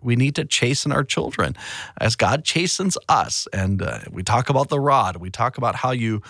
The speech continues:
how you do it, how you don't do it, and, uh, make sure there's a balance there, but it has to come from love.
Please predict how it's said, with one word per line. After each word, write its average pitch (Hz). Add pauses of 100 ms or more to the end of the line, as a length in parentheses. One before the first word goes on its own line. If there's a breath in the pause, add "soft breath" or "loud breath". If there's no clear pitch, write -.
(220 loud breath)
how -
you 117
do 135
it, 143
how 117
you 98
don't 110
do 170
it, 180 (340)
and, 104
uh, 98 (160)
make 104
sure 107
there's 95
a 98
balance 90
there, 82
but 76
it -
has 101
to 104
come 90
from 92
love. 76